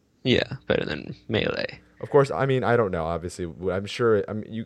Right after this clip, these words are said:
Speaker 2: I'm sure when I get it in my hands, I'll say, "Well, wow, this looks good."
Speaker 1: Like, no way. It looks so much better than Melee. I can't believe we didn't have this level of graphics back then.
Speaker 2: Yeah, well, Melee actually looked pretty good for its time. I mean, you know, for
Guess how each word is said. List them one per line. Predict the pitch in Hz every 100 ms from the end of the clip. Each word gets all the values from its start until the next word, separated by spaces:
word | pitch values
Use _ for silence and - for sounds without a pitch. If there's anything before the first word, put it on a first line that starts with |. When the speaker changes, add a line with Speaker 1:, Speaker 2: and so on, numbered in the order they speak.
| -
Speaker 2:
I'm | 110
sure | - 131
when | 110
I | 101
get | 101
it | 92 -
in | -
my | 87 82
hands, | 87 85 82
I'll | 82
say, | - 80
"Well, | 90 78 73 -
wow, | 92 82
this | 87
looks | 101 -
good." | 69 82 _ _ _ _ _ _ _ _ _ _ _ -
Speaker 1:
Like, | - - - - - - _
no | 113 110
way. | 107 127
It | 123 -
looks | - - -
so | - - 113
much | 113 -
better | 123 117
than | 110 110
Melee. | 127 131 107
I | 107
can't | - 113 107
believe | 113 107 107
we | 110
didn't | 110 113
have | 113 107
this | 117 -
level | 117 113 110
of | 107 -
graphics | 120 123 - 113 -
back | - - -
then. | - - - - - - -
Speaker 2:
Yeah, | 104 85 80
well, | 98 92 78 - _ _ _ _
Melee | 123 156 185 127
actually | 104 - 107
looked | 95 -
pretty | 90 80
good | 82
for | - 82
its | 76 -
time. | 82 78 76 80
I |
mean, | 98 98 117
you |
know, | 95
for | - 95